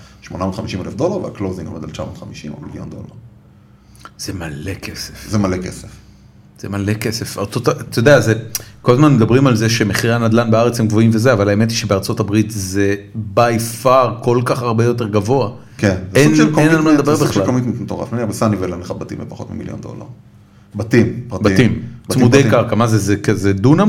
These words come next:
Speaker 2: כזה, כמו בארץ?
Speaker 1: לא, זה
Speaker 2: זה
Speaker 1: חמש,
Speaker 2: יותר
Speaker 1: זה, מה שנקרא, חמשת אלפים square feet, כלומר, חמש מאות מטר, ארבע מאות חמישים מטר, משהו כזה.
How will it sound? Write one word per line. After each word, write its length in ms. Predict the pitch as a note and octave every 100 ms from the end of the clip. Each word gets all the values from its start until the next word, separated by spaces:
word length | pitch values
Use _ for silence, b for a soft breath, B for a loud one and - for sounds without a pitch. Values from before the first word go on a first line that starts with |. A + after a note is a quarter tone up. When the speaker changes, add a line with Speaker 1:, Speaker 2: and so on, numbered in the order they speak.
| A3+
Speaker 2:
כזה, 200 | A3+ C4+
כמו 180 | - A2
בארץ? 360 | A2+ D3+ F3+
Speaker 1:
לא, 340 | B2+ G#2+ F2+ -
זה 80 | -
Speaker 2:
זה 140 | A3+ F3+
Speaker 1:
חמש, 160 | B2+
Speaker 2:
יותר 380 | C#3 B2 A#2+ A#2+
Speaker 1:
זה, 320 | B2+ B2+ B2
מה 100 | A#2
שנקרא, 240 | A2+ A2 F#2+
חמשת 260 | F#2+ F#2+
אלפים 140 | G2+ F#2+
square 320 | - F#2 F#2
feet, 80 | G#2+
כלומר, 140 | -
חמש 260 | - G2+ A#2
מאות 140 | A2+
מטר, 220 | C#3 -
ארבע 220 | G2 F#2+
מאות 100 | F#2 -
חמישים 240 | G2 B2+
מטר, 220 | D#3+ D3
משהו 220 | A2+ A#2
כזה. 220 | - A2